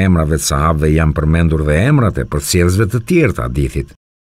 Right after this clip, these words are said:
Në asnjërin prej këtyre veprave, hadithet nuk janë ndarë në sahih apo daif. Më vonë, përcjelljet e evidentuara në trajt të përzier në librat e mëparshëm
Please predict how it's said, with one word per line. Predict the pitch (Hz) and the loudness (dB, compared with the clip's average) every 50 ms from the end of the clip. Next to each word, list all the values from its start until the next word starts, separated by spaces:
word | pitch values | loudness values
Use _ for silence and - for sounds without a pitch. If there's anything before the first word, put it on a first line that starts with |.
| _ _ _ _ _ - | _ _ _ _ _ -10
Në | - - 73 | -8 -6 -4
asnjërin | - - - 135 156 165 170 170 147 - | -4 0 0 2 2 2 2 2 2 2
prej | 117 107 98 - | 2 0 0 0
këtyre | - 87 82 80 78 71 | 0 -2 0 0 0 0
veprave, | 71 71 69 73 78 78 76 82 80 - 78 78 | 0 0 0 0 -2 -2 0 0 -2 -2 -2 -4
hadithet | 82 82 90 131 135 113 - 117 90 101 | -2 0 0 0 0 2 0 0 0 2
nuk | 120 135 117 - 135 | 0 0 0 -2 -2
janë | 120 110 101 95 | 0 2 2 4
ndarë | 90 104 113 117 120 110 92 87 87 87 | 2 2 2 2 2 0 0 0 0 2
në | 92 95 92 80 - - _ _ _ _ _ | 2 2 0 0 -4 -8 _ _ _ _ _
sahih | - - - 101 87 76 69 - 127 131 123 - - - _ _ _ | -8 -4 -2 -2 -2 -2 -2 -2 -2 -2 -2 -4 -10 -18 _ _ _
apo | 98 92 - 90 85 | -4 -2 0 -2 -2
daif. | 76 76 87 78 69 60 58 - - - - _ _ _ _ _ _ _ _ _ - | 0 0 0 0 0 -2 -4 -10 -16 -20 -20 _ _ _ _ _ _ _ _ _ 0
Më | 101 104 104 120 | 2 4 4 4
vonë, | 156 180 196 190 151 - - _ _ _ _ _ _ _ _ - | 4 4 2 2 0 -2 -6 _ _ _ _ _ _ _ _ -10
përcjelljet | 71 71 - - - 120 147 156 151 143 98 95 | -10 -8 -6 -4 0 0 2 2 2 2 2 2
e | 90 | 0
evidentuara | 80 73 78 71 80 78 78 78 - 92 90 87 87 80 78 76 | 2 0 0 0 2 0 0 0 0 0 0 2 2 0 0 0
në | 76 71 69 - | -2 -2 -2 -2
trajt | 92 98 101 95 85 - | -2 0 0 0 -2 -2
të | 69 - | -4 -6
përzier | - 82 80 76 98 131 139 135 117 90 73 | -4 -4 -2 0 0 2 2 2 2 2 2
në | 73 69 73 | 0 0 0
librat | 87 101 95 82 80 76 80 | 2 0 0 0 0 -2 -2
e | 76 | 0
mëparshëm | 73 76 71 - 139 147 147 - - 143 131 | 0 -2 -2 -2 -2 0 0 0 -2 -4 -4